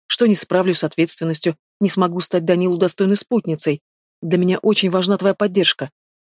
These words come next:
Мы крепко обнялись и расплакались. Я перестала на нее злиться.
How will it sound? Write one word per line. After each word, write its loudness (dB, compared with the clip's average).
Мы 2
крепко 2
обнялись 2
и -2
расплакались. -2
Я 2
перестала 2
на 0
нее 0
злиться. -4